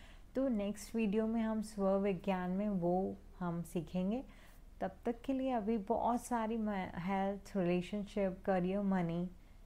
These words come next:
manifest करो। एक और tip मैं बता रही हूँ, जैसे आपको किसी को influence करना है ना, आपके job,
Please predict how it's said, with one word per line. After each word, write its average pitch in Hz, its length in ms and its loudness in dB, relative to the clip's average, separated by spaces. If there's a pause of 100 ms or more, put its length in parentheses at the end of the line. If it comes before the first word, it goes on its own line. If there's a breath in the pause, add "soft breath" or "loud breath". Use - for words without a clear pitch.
(100)
manifest 185 580 0
करो। 214 200 0
एक 247 320 -2
और 247 160 0
tip 208 380 -2
मैं 196 120 2
बता 185 280 2
रही 185 100 2
हूँ, 247 120 0
जैसे 240 260 0
आपको 220 180 -2
किसी 214 280 -2
को 233 60 4
influence 180 600 0
करना 151 280 -2
है 151 100 -2
ना, 190 200 -2
आपके 180 260 -2
job, 175 500 2